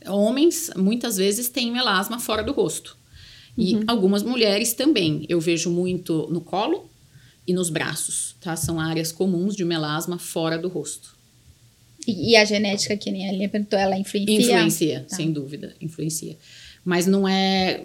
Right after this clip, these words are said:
Speaker 1: uma condição matemática, né? Então, não é porque a mãe teve
Speaker 3: Que
Speaker 1: que
Speaker 3: vai
Speaker 1: você vai
Speaker 2: Sim.
Speaker 1: ter.
Speaker 2: E
Speaker 3: Mas
Speaker 2: aí
Speaker 3: é,
Speaker 2: é só
Speaker 3: vale o
Speaker 2: reforçar, reforçar os cuidados
Speaker 3: É.
Speaker 2: aí, já que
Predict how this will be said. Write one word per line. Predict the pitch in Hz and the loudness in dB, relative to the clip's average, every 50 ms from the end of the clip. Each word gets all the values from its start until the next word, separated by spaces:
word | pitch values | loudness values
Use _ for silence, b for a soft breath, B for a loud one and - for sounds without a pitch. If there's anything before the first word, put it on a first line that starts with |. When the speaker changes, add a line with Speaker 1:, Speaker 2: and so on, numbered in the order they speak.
| - - - | -10 -2 2
Speaker 1:
uma | - 185 180 175 | 4 4 4 4
condição | 175 - 185 180 175 180 165 - - 180 175 | 2 0 0 0 0 0 0 0 0 0 0
matemática, | 175 170 175 190 175 170 - - - - - - 156 | -2 -2 -2 -2 -2 -2 -4 -4 -6 -8 -8 -6 -6
né? | 156 165 175 175 | -4 -4 -4 -4
Então, | 175 165 170 175 165 165 | -4 -6 -6 -6 -4 -4
não | 165 165 160 | -2 -2 -4
é | 160 | -4
porque | 160 - 156 - - - | -6 -6 -8 -8 -6 -2
a | 160 | 4
mãe | 156 151 156 151 | 6 6 6 6
teve | - - 165 185 202 233 277 285 311 | 6 6 6 6 6 2 -2 -2 0
Speaker 3:
Que | 254 226 | 0 -2
Speaker 1:
que | 226 | -2
Speaker 3:
vai | - 196 | -2 -4
Speaker 1:
você | 196 254 240 | -2 -2 -2
vai | 247 269 302 | 0 0 0
Speaker 2:
Sim. | - | 0
Speaker 1:
ter. | 269 214 151 143 143 139 147 156 - 143 | 0 0 0 0 -2 -4 -8 -8 -8 -4
Speaker 2:
E | |
Speaker 3:
Mas | - 233 196 | -2 0 4
Speaker 2:
aí | 214 | 4
Speaker 3:
é, | 220 208 208 202 | 6 6 6 4
Speaker 2:
é | |
só | 208 214 | 4 6
Speaker 3:
vale | 202 208 214 262 247 | 6 8 8 8 8
o | 214 214 | 6 6
Speaker 2:
reforçar, | 220 220 214 - 247 - 214 | 6 4 4 4 -2 -2 -4
reforçar | 196 220 196 - - 208 196 - 202 196 | -4 -6 -4 -2 -4 -4 -2 -2 -2 -2
os | 196 - | -2 -2
cuidados | - 208 196 180 180 185 185 190 190 196 220 208 | -2 -2 -2 0 0 0 0 0 -2 -4 -4 -2
Speaker 3:
É. | 202 | -2
Speaker 2:
aí, | 190 185 - - | -2 -2 -4 -6
já | 196 208 185 - | -6 -6 -8 -8
que | - - - 104 196 196 208 - 208 | -8 -8 -8 -8 -6 -6 -6 -6 -8